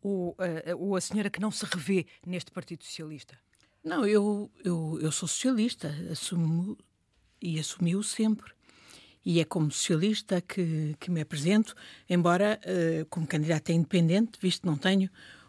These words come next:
Speaker 2: o apoio do Partido Socialista. Mas sinto-me muito acompanhada por muitos socialistas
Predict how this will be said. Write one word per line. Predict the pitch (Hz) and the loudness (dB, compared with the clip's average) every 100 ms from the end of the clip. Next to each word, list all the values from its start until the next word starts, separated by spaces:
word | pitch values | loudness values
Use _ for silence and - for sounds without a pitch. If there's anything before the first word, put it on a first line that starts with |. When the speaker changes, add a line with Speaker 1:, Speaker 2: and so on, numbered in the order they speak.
| _ 185 | _ -4
Speaker 2:
o | 156 | -2
apoio | 151 - 160 165 | -2 2 4 4
do | 156 | 2
Partido | 165 170 185 | 0 0 -2
Socialista. | - 185 151 226 | 0 2 2 8
Mas | 254 294 | 8 10
sinto-me | 294 285 | 8 12
muito | 269 240 | 12 10
acompanhada | 220 202 196 185 180 | 6 0 2 4 4
por | 180 202 | 2 4
muitos | 185 202 - | 6 6 4
socialistas | - 180 170 135 139 | 2 2 2 -2 -6